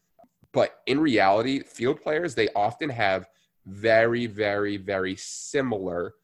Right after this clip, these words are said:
um, goals on the field in terms of physical performance.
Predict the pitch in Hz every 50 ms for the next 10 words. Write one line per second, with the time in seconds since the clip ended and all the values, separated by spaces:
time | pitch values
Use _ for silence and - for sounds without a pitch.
0 | _ _ _ _ - - 95 90 87 85 82 80 82 82 80 65 60 - _ _
1 | _ _ - 117 113 110 104 107 - - - 101 98 95 90 - _ 101 101 95
2 | 95 95 90 87 - 101 92 92 87 - 82 - _ - 92 87 90 - 87 -
3 | - 82 - - 95 90 - - - - - - - -